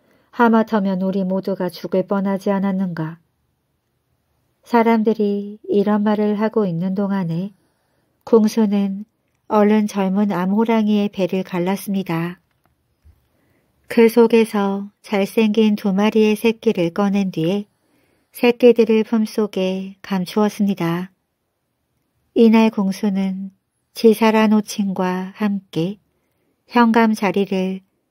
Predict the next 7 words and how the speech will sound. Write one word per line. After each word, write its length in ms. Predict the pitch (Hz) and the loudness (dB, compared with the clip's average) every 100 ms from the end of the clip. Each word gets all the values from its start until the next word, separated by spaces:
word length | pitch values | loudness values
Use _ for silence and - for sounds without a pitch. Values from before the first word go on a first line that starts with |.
| _ | _
상으로 520 | - 240 226 226 220 | -2 2 4 4 2
받았습니다. 920 | 214 185 196 190 202 190 170 165 180 - _ _ _ _ _ _ _ _ _ _ _ | 0 -2 -2 -4 -4 -4 -4 -6 -6 -12 _ _ _ _ _ _ _ _ _ _ _
뒤이어 520 | - 220 220 214 214 | 4 6 6 4 0
그는 520 | - 190 185 185 185 - _ _ _ _ | -2 -6 -4 -6 -8 -14 _ _ _ _
자기 420 | - 214 202 226 | -2 0 2 2
아내를 460 | 202 185 196 202 202 | 2 0 -2 0 -2
찾아보았지만 1080 | 226 214 220 214 208 196 - 175 175 175 | -2 0 0 0 -2 -2 -6 -6 -6 -6